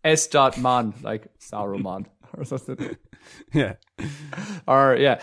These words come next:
Speaker 1: S the White. <laughs> You're like, "What?"
Speaker 2: <laughs> So it's a racist company too. <laughs>
Speaker 1: Yeah.
Speaker 2: That reminds me as well. Um, I'm trying to remember what it was. Uh,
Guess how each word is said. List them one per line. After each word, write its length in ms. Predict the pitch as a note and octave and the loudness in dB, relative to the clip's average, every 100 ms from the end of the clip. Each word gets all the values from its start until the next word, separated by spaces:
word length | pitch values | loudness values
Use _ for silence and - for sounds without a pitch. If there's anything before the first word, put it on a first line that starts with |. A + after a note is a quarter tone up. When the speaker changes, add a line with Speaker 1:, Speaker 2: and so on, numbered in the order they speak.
| - | 2
Speaker 1:
S 280 | E3+ E3+ - | 4 4 2
the 140 | - | 4
White. 500 | C#3+ C#3 B2 C3 B2 - | 4 6 4 2 0 -2
<laughs> 0 | |
You're 180 | C3+ | 0
like, 320 | C#3+ C#3+ C3+ - - D3 | 2 2 0 -10 -2 0
"What?" 220 | - G3 D4 | 4 6 4
Speaker 2:
<laughs> 520 | - F3 F3+ - - _ _ - - D#3 F3 C3 - A2+ - F#3+ - - _ - - | 2 0 0 -2 -12 _ _ -4 0 0 -2 -6 -8 -12 -10 -8 -8 -8 _ -20 -20
So 160 | - - | -20 -16
it's 180 | F#2+ F2+ | -14 -12
a 40 | |
racist 560 | F#2+ F#2+ B2+ C#3+ A2+ - | -14 -4 0 0 -2 -6
company 360 | B2 G#2 G#2 G#2 | -6 -6 -6 0
too. 260 | D#3+ D3+ A#2 | 2 6 6
<laughs> 40 | D3+ A#2 F#3+ B3+ - F#3 - G3+ - _ _ _ _ _ _ _ _ - - F3+ D#3 E3+ _ | 4 0 0 -2 2 0 2 -2 -4 _ _ _ _ _ _ _ _ -20 -18 -14 -12 -12 _
Speaker 1:
Yeah. 320 | B2 A#2+ A#2 A#2 _ _ _ _ _ _ _ | -2 0 -2 -6 _ _ _ _ _ _ _
Speaker 2:
That 140 | D3 | -6
reminds 380 | D#3 D#3 D#3 D3 | -2 0 0 0
me 140 | C#3 C3 | -2 -2
as 140 | A#2 | 0
well. 400 | C3 C3+ B2 A2+ - | 2 2 2 -2 -8
Um, 560 | A#2+ A#2 A2+ A2+ A2 - | -6 -4 -2 -4 -8 -10
I'm 160 | A2 | -10
trying 240 | A2 C#3+ B2+ | -6 -4 -4
to 40 | |
remember 340 | A#2 A#2 G#2+ | -4 -4 -4
what 220 | G#2 G2+ G#2 | -6 -6 -6
it 120 | - | -8
was. 760 | A2 A2 A2+ A2 G2 F#2 F#2+ _ _ _ | -12 -10 -6 -4 -6 -8 -16 _ _ _
Uh, 720 | G2 G2+ F#2+ F#2 F2+ F2+ F2+ | -18 -18 -18 -18 -18 -18 -20